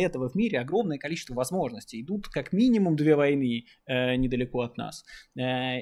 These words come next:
есть большое количество людей, иду-, ходящие с большим количеством охраны,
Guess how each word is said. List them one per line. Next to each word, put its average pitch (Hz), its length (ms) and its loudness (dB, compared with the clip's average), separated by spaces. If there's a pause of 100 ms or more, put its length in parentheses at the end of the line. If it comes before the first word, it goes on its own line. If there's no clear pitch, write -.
есть 147 580 0
большое 151 440 4
количество 196 460 2
людей, 160 680 2
иду-, 147 380 -2
ходящие 151 480 -2
с 131 60 -8
большим 147 300 -2
количеством 202 380 0
охраны, 160 520 4